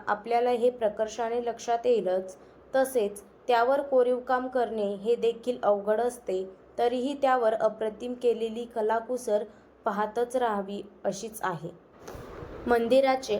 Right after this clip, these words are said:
अजून एक वैशिष्ट्य म्हणजे गर्भगृहात देवतेवर अभिषेक केल्यानंतर जे वाहून जाणारे पवित्र जल असते, मंदिराच्या बाहेर सोडले जाते, तेथे मगरीचे तोंड शिल्पित केलेले दिसते. बऱ्याच मंदिरात आपल्याला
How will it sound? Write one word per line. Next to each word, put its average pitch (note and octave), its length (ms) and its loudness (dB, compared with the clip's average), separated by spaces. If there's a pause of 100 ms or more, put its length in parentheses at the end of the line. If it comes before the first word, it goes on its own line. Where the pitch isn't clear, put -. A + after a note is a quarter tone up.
अजून G#3+ 280 4
एक A#3+ 200 0
वैशिष्ट्य A#3 480 0
म्हणजे B3 420 0
गर्भगृहात A3 800 2
देवतेवर G#3 760 0
अभिषेक G3+ 500 -4
केल्यानंतर A#3 720 0 (540)
जे C4 140 6
वाहून A#3+ 440 2
जाणारे A#3 500 2
पवित्र A3+ 520 -2
जल A#3+ 240 0
असते, F#3+ 460 0 (640)
मंदिराच्या A3+ 680 2
बाहेर G3+ 360 2
सोडले G3 420 0
जाते, F#3+ 640 0 (180)
तेथे A#3+ 320 4
मगरीचे A#3 520 0
तोंड A#3+ 240 2
शिल्पित A3 380 -4 (140)
केलेले F#3+ 420 0
दिसते. F#3+ 380 -6 (260)
बऱ्याच A3+ 360 2
मंदिरात A#3 500 -2
आपल्याला A3 480 0